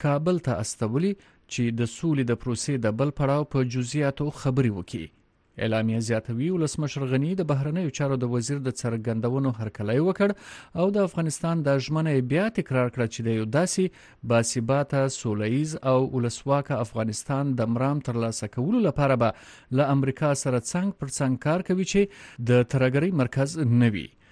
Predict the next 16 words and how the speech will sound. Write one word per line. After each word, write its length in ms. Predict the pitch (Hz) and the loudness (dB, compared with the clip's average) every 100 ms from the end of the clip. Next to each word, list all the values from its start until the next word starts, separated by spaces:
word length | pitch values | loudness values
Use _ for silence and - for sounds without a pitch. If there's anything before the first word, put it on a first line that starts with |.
| - _ 139 | -20 _ 0
بلې 220 | 160 180 196 | 2 4 2
لور، 160 | 233 | 2
په 140 | 226 185 | 0 0
افغانستان 420 | 170 160 - 175 | -2 -2 -2 -2
کې 220 | 160 151 | 0 0
د 80 | 147 | 0
ولسمشر 500 | 143 - 165 - 147 143 | 0 -2 -4 -2 0 2
ماڼۍ 200 | 160 202 175 | 0 0 0
په 80 | 151 | 2
یوه 100 | 131 | 2
بیانیه 360 | 139 139 143 147 | 2 2 0 -2
کې 180 | 139 127 | -2 0
ویلي 220 | 147 202 | 0 0
چې 240 | - 185 139 | -2 -2 -2
اشرف 340 | - 123 110 110 | -2 -4 -2 0
غني 200 | 117 | 0